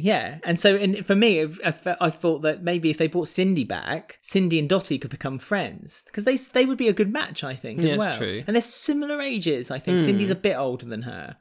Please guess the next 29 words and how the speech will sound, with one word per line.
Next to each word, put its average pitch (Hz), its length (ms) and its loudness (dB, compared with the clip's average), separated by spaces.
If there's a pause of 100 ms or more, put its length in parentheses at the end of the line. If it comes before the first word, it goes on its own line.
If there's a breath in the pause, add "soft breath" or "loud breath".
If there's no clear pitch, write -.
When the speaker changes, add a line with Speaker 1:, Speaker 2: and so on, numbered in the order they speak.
Speaker 2:
Yeah, 123 180 0
a - 20 -2
little 104 260 -4
bit. - 200 -12
Speaker 1:
Mm. 135 480 -6
And 170 120 0
also, 196 160 4
Cindy's 175 260 -2
got 165 140 -6
the 160 80 -12 (180)
kid. - 160 -6
Oh, 214 140 2
did 226 180 0
Cindy? 269 380 2
Cindy 240 640 -2 (120)
had 185 180 -2
her 185 100 2
child 180 320 -2
adopted, 170 440 0
didn't 156 200 -6
she? 110 180 -8
She, - 180 -12
it 151 120 -6
was 180 160 2
gonna 180 100 -2
be 160 80 2
adopted 143 300 -4
by 135 140 0
Jane, 123 580 -2